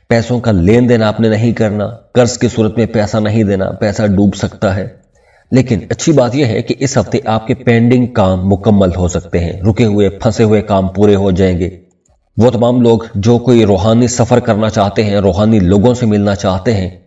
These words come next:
उनके लिए यह हफ्ता बेहतर रहेगा। बल्कि अगर आप किसी रूहानी सिलसिला के साथ मुंसलिक हैं, तो इस हफ्ते आपकी मुलाकात हो सकती है।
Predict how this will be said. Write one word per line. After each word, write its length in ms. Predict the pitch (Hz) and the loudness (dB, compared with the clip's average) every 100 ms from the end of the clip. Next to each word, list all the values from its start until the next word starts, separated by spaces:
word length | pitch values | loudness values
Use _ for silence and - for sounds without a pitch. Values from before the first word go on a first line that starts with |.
| - | -6
उनके 240 | 110 113 123 | -2 0 2
लिए 180 | 113 110 | 4 4
यह 180 | 104 | 2
हफ्ता 260 | 98 95 104 | -2 -2 0
बेहतर 360 | 98 98 101 92 | 0 0 -2 -2
रहेगा। 360 | 101 98 87 | -2 -2 -2
बल्कि 360 | 90 104 101 113 | 0 0 0 -2
अगर 260 | - 101 104 | -2 0 0
आप 140 | 101 | -2
किसी 220 | 117 120 | -2 0
रूहानी 420 | 104 90 101 107 | 0 0 0 -2
सिलसिला 460 | 107 - 110 110 107 | -2 -2 -2 -2 -4
के 140 | 104 | -4
साथ 420 | 95 - 101 101 95 | -6 -4 -4 -2 -4
मुंसलिक 540 | 95 107 113 104 98 | -2 -2 -2 -4 -4
हैं, 100 | 107 104 | -6 -4
तो 100 | 107 | -4
इस 140 | 104 | -4
हफ्ते 240 | 101 90 107 | -6 -4 -2
आपकी 300 | 95 95 113 | -2 -2 -2
मुलाकात 600 | 101 98 90 110 110 110 | 0 0 0 2 0 -2
हो 80 | 104 | -6
सकती 360 | 90 92 - 92 | -6 -8 -4 -4
है। 160 | 85 | -4